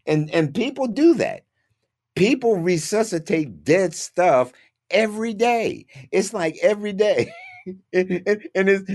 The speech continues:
you know, and this is where you kinda get, and people, you know, I might aggravate people when I say this, but I'm just kinda like, "Get over it. I mean, it happened. Get over it." "Oh, but you don't understand."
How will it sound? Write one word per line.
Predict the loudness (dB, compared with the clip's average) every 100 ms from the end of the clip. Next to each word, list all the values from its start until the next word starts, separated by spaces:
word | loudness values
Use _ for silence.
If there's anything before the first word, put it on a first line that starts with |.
| -6
you | 0
know, | 0 0 0
and | 2
this | 2 0
is | 2
where | 6
you | 6 4 0
kinda | 0 0 -2
get, | 2 2 2
and | -4
people, | -6 -4 -4 -4 -6 -8
you | -2
know, | 2
I | 2
might | 2 0 2
aggravate | 0 2 0 -2 -4
people | -6 -12 -10
when | -10
I | -10
say | -8 -8
this, | -8 -14 _ -20 -20 _ 0
but | 2
I'm | 2 0
just | -2 0
kinda | -2 -2
like, | -2 -4 -4
"Get | -2 0
over | 0 -2 -2 -6 -6
it. | _ _
I | -4
mean, | -2 0
it | 0 2
happened. | 0 0 0 -2 -6 _ _ _ -6
Get | 2 4 6
over | 4 4 0 -2
it." | -6 _ _ _ _ _ -2
"Oh, | 0 2
but | 2 0
you | 0 0
don't | 0 -2
understand." | -2 -2 -4 -4 -2 -2 -2 -4